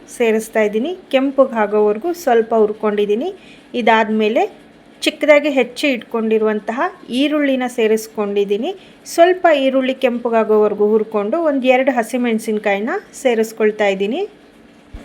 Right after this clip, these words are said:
ನೀವು ಖಾರ ಹೆ-, ನೋಡಿಕೊಂಡು ಹೆಚ್ಚು ಕಡಿಮೆ ಸೇರಿಸ್ಕೋಬೋದು. ಹಾಗೆ ಸ್ವಲ್ಪ ಕರಿಬೇವನ್ನೂ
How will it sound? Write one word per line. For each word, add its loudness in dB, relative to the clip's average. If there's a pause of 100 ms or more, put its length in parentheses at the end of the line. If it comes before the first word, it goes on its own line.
(260)
ನೀವು 6 (240)
ಖಾರ 10 (200)
ಹೆ-, 2 (140)
ನೋಡಿಕೊಂಡು 2 (100)
ಹೆಚ್ಚು 0
ಕಡಿಮೆ 0 (100)
ಸೇರಿಸ್ಕೋಬೋದು. 2 (400)
ಹಾಗೆ 2 (480)
ಸ್ವಲ್ಪ 2 (180)
ಕರಿಬೇವನ್ನೂ 4